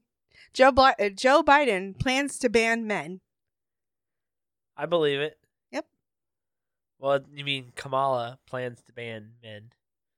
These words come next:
Speaker 1: Yes.
Speaker 2: 'Cause she's
Speaker 1: I
Speaker 2: the one
Speaker 1: mean,
Speaker 2: pulling the strings.
Speaker 1: right.
Speaker 2: Or, I mean, Trump's gonna come in. Trump's got, according to my clock, he's got, like,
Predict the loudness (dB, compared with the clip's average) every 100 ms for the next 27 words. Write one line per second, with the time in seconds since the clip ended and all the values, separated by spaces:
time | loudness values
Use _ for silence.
0 | _ _ _ _ _ _ _ _ _ _
1 | _ _ _ _ _ -6 -4 -4 -8 -8
2 | -6 -2 -4 -4 -6 -8 -8 -14 -12 -12
3 | -12 -4 0 0 -2 -12 _ _ 4 6
4 | 8 6 4 4 2 2 0 2 0 0
5 | 2 4 2 2 -6 -16 _ _ _ _
6 | _ 2 2 2 4 6 6 2 -2 2
7 | 4 6 4 4 2 2 0 0 2 2
8 | 0